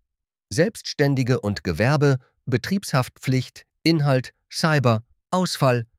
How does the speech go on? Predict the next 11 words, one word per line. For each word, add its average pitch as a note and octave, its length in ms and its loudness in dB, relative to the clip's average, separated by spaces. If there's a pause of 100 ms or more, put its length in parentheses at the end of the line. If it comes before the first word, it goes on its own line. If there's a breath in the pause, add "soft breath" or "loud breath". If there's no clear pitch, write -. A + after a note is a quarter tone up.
(520)
Hier A3+ 120 2
gibt G3+ 200 -4
es - 140 -4
keine G3 260 -2
Standardlösung A#2+ 840 0
von A2+ 160 -2
der G#2 100 -2
Stange. G#2 440 -4 (580)
Altersvorsorge D3+ 1000 0
und F3+ 180 -4
Lebensversicherungen, G#2+ 1000 -2